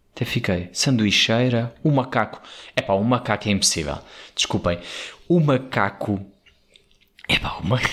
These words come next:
<laughs> eu adorava que vocês conseguissem ver um macaco. Eu vou tentar, vou ler a descrição. O macaco precisa. O homem deita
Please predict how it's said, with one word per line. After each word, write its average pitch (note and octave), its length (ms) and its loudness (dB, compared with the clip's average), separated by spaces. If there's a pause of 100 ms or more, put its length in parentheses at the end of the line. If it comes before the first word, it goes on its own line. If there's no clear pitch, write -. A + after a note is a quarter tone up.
(280)
<laughs> - 400 -20
eu C3+ 120 4
adorava A#2 420 4
que - 80 -2
vocês A#2+ 280 0
conseguissem C3+ 480 0
ver B2 60 4
um A#2+ 100 4
macaco. A2 520 -2 (320)
Eu A#2 120 0
vou B2 120 0
tentar, C3 360 -2
vou A2+ 180 0
ler A#2+ 80 4
a A2+ 40 0
descrição. G#2+ 400 -2
O - 20 2
macaco G#2 380 0
precisa. - 380 -6 (560)
O G#2+ 120 2
homem D3+ 340 2
deita A2+ 580 0